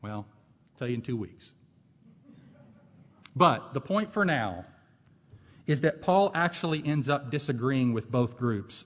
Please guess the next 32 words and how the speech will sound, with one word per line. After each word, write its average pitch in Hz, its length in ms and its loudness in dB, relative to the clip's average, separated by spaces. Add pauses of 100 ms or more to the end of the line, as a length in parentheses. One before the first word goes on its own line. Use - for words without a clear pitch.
and 120 160 0
argues 113 480 -4
for 123 160 -4
his 113 180 -6
own 127 300 -2
distinctive 113 680 -6
position, 101 480 -8 (480)
much 117 220 -6
like 117 160 -4
Jesus 107 360 -6
always 101 280 -10
did 104 180 -10
when 98 140 -10
he 107 80 -6
was 98 80 -10
backed 98 280 -12
into 95 220 -12
a 90 60 -20
corner. 85 340 -18 (1500)
We 151 120 4
will 156 100 4
see 180 240 2
what 160 160 2
that 143 160 0
position 135 400 0
is 120 220 -2
when 117 80 -4
we 113 100 -2
get 110 140 -6
to 113 80 -10
chapter 104 320 -8
ten. 92 380 -8